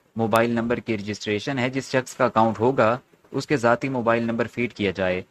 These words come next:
इलावा अजी एक मोबाइल नंबर दो ऑफिसर अकाउंट में फीड नहीं किए जा सकते। अगर ऐसा किया जाएगा तो अकाउंट गैर फाल हो जाएंगे। वाज़े रहे, वजारत दाखिला की ज़ेर निगरानी महकमा पासपोर्ट की जानिब से मुमलिकत में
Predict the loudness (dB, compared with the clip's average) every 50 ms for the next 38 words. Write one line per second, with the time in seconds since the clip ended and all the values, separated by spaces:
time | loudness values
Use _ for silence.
0 | _ _ _ _ _ -8 -2 2 2 4 4 4 2 2 0 -2 -2 -2 -2 -2
1 | -4 -4 -4 0 2 2 2 2 0 -2 -2 -2 -2 -2 -2 0 0 0 -2 -2
2 | -4 -4 -2 0 0 -2 -2 -2 -2 -4 -4 -4 -4 -4 -2 0 0 0 0 2
3 | 2 2 4 4 4 2 2 0 -4 -4 _ -2 -2 -2 -2 -6 _ -20 -20 -20
4 | _ _ -4 0 2 4 4 4 2 0 -4 -4 -2 0 0 0 2 2 2 2
5 | 4 2 2 0 0 -2 -2 0 0 0 0 0 2 2 2 2 2 2 2 2
6 | 4 2 2 0 -2 -2 -4 -4 -4 -4 -4 -4 -4 -6 -8 _ _ _ _ _
7 | -18 -18 -18 -18 -20 -20 -20 -20 _ _ _ _ _ _ _ _ _ _ _ _
8 | _ _ _ _ _ _ _ _ _ _ _ _ _ 0 2 4 4 4 4 4
9 | 4 4 2 2 0 0 2 2 2 2 2 -2 -2 0 0 0 0 0 0 -2
10 | -2 -2 -4 -4 -2 0 0 0 0 -2 -2 0 0 0 0 0 0 0 0 0
11 | 0 0 -2 -4 -2 0 0 0 0 0 -2 -2 -2 -2 -2 -4 -6 -6 -4 -2
12 | -2 -2 -2 -4 -4 -4 -6 -6 -6 -4 -4 -4 -4 -2 -2 -4 -2 -2 -2 0
13 | 0 0 -2